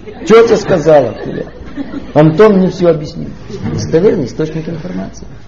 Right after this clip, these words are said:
Но вернемся. Когда воспринимается новая информация, она записывается на пустое место.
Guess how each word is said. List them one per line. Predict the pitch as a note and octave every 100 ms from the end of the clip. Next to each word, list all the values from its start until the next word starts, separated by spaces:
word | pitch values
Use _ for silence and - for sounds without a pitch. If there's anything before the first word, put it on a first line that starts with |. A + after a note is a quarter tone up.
| - - - - - G#4 - - - - - -
Но | G#3+
вернемся. | C#4 B3 F#3+ A2+ - - - - - -
Когда | - E3 D4
воспринимается | C#4+ - A#3 A#3 A#3+ C#4 B3+ G#3+
новая | G#3+ B3 A#3+
информация, | A3 G3+ G#3 A3 A#3+ A#3+ B3+ C#4 - -
она | F3 G#3+
записывается | G3 G3+ A#3 A#3 A3 A3+ A3+ B3+ -
на | E3+
пустое | D#3+ E3 - F3+
место. | E3 C3+ - -